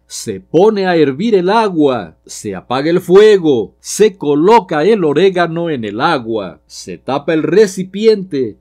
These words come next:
se deja reposar la fórmula durante diez minutos, se cuela y listo. Tomar una taza por la mañana y otra por la noche durante una semana. Si se desea, se puede endulzar con miel de abeja al gusto.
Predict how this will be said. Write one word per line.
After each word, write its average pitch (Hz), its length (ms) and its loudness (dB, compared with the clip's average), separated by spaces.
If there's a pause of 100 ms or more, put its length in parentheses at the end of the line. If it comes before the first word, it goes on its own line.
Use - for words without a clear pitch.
se 117 240 -8
deja 190 240 -2
reposar 185 580 -2
la 160 140 -2
fórmula 160 580 2
durante 117 460 -6
diez 185 340 2
minutos, 135 960 -2
se 107 300 -10
cuela 202 640 2
y 104 160 -8
listo. 117 680 -2 (220)
Tomar 202 360 0
una 214 300 -4
taza 180 500 -2
por 131 220 -2
la 208 140 -2
mañana 156 440 -4
y 135 60 0
otra 156 320 -4
por 190 220 2
la 131 120 -2
noche 175 680 0
durante 104 560 -8
una 139 260 -6
semana. 139 760 -4 (220)
Si - 260 -10
se 240 220 2
desea, 165 760 0
se - 240 -2
puede 180 480 4
endulzar 180 840 0
con 123 300 -2
miel 175 380 4
de 147 160 0
abeja 175 600 -2
al 110 160 -4
gusto. 110 760 0